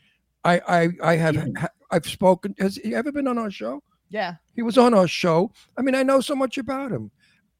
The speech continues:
Speaker 1: Guess what?
Speaker 2: But you
Speaker 1: I
Speaker 2: couldn't
Speaker 1: s-,
Speaker 2: tell me his name.
Speaker 1: I can't tell you his name right now either.
Speaker 2: <laughs>
Speaker 3: It's funny. So
Speaker 1: Like,
Speaker 3: here's
Speaker 1: right
Speaker 3: what we
Speaker 1: now, I, if you said a million bucks, Ron, his name is, what is his name, Jimmy?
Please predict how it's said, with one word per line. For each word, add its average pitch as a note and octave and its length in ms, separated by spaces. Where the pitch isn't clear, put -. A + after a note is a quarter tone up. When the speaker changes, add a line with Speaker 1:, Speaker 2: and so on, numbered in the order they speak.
Speaker 1:
Guess G#3+ 220
what? G3+ 340
Speaker 2:
But D#3+ 120
you D#3 80
Speaker 1:
I C#3+ 40
Speaker 2:
couldn't D#3+ 160
Speaker 1:
s-, C3+ 60
Speaker 2:
tell C#3+ 160
me A#2+ 140
his A#2 100
name. G#2 260
Speaker 1:
I G#3 80
can't G3+ 280
tell F#3+ 120
you F3+ 140
his F3 100
name F#3 180
right F#3 220
now F#3 240
either. F3+ 320
Speaker 2:
<laughs> A#3 80
Speaker 3:
It's - 120
funny. A#2+ 280
So - 140
Speaker 1:
Like, A3 80
Speaker 3:
here's B3+ 160
Speaker 1:
right C4+ 80
Speaker 3:
what B3 100
we A3 60
Speaker 1:
now, A3+ 180
I, G3 80
if - 100
you A#3 140
said A#3+ 160
a G#3 80
million A3 360
bucks, G#3+ 280
Ron, A3 340
his E3 160
name A3 320
is, G3+ 400
what F#3+ 180
is G#3 140
his E3+ 160
name, D#3 340
Jimmy? D#3+ 220